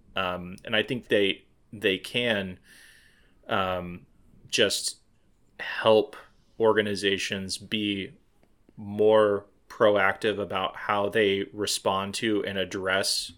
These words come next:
accessibility complaints. And that's prime-, the primary lens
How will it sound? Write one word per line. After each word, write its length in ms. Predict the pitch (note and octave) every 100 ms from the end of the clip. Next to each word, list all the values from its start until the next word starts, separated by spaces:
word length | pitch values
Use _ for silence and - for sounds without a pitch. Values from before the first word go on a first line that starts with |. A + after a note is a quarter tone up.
| _
accessibility 680 | G2 - G2+ F#2+ G2+ F#2+ F#2
complaints. 760 | - F#2 - F#2+ A2+ C#3 - -
And 140 | G2+
that's 180 | G#2+ A2+
prime-, 460 | - - G#2+ G#2+ G#2
the 100 | -
primary 500 | - A2+ G2+ G2+ G2
lens 540 | F#2 F#2+ F#2+ F#2+ -